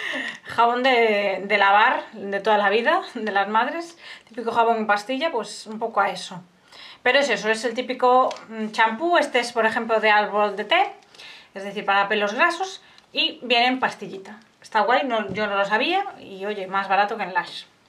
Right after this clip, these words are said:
¿Qué más? Me pedí esto que lo tenía ya hace un montón en la wishlist, y no me acuerdo a quién vi que hizo una review, y dije yo, pues me lanzo y lo pido. Es un desodorante en rolón, trae ochenta y nueve mililitros,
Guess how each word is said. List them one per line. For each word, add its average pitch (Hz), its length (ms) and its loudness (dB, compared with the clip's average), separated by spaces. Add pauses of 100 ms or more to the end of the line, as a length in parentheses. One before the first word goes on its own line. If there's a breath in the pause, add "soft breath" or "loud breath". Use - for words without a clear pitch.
(960)
¿Qué 311 120 -4
más? - 260 0 (440 loud breath)
Me 277 100 2
pedí 359 260 2
esto 392 240 0
que 339 80 2
lo 277 100 4
tenía 277 260 0
ya 294 260 4
hace 277 100 -2
un 269 60 -2
montón 262 280 0
en 262 80 2
la 254 80 4
wishlist, 269 640 -6 (140)
y 269 220 -8
no 269 100 0
me 240 80 -2
acuerdo 254 420 0
a 233 80 0
quién 240 280 -6
vi 254 160 -8
que 233 160 0
hizo 247 220 -6
una 220 200 0
review, 285 560 -4 (140)
y 233 180 -4
dije 220 200 -2
yo, 190 100 -2
pues 208 120 -8
me 226 100 0
lanzo 240 220 0
y - 20 -2
lo 190 120 -4
pido. - 260 -14 (500 loud breath)
Es 285 140 2
un 285 60 2
desodorante 226 460 2
en 214 80 0
rolón, 262 360 4 (160)
trae 226 200 2
ochenta 214 260 -4
y 202 60 -2
nueve 220 180 -2
mililitros, 262 840 -2